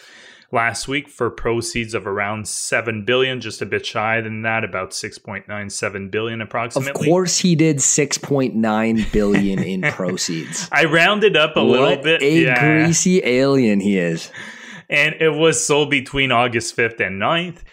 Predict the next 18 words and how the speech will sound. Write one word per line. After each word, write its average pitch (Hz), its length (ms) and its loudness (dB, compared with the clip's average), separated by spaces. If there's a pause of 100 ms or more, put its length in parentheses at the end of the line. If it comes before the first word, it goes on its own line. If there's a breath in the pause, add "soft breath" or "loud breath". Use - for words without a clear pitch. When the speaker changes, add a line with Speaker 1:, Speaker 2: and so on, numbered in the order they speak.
(140 soft breath)
Speaker 1:
Now, 120 220 2
Musk 147 460 0
had 123 180 -2
previously 196 680 -6
said 131 600 2
that 110 180 2
he 107 100 -6
had 120 240 -2
no 120 240 0
further 165 400 -2
plans 147 440 -2
to 117 120 -2
sell 117 420 -2
Tesla 123 460 -4
stock 107 720 -4
after 117 400 -2
he 107 100 -4
sold 113 460 -4